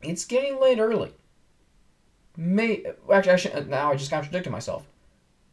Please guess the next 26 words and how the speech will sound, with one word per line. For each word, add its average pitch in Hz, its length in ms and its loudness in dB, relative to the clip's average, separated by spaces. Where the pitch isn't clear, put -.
This - 200 -4
game 269 200 -4
tonight 240 280 -2
is 196 120 -2
important. 180 580 -2
Go 156 80 -2
to 147 80 -2
E 190 140 -2
C 214 220 -4
U 202 120 0
on 190 120 0
Sunday, 160 420 -4
then 160 220 -4
you 240 80 -4
go 202 360 0
into 170 640 -6
a 139 140 2
Memphis 202 540 -2
and 185 100 -2
Houston 180 560 -2
week, 180 380 -6
February 180 560 2
third 165 240 -2
and 170 100 -4
February 170 480 -2
sixth. 165 460 -6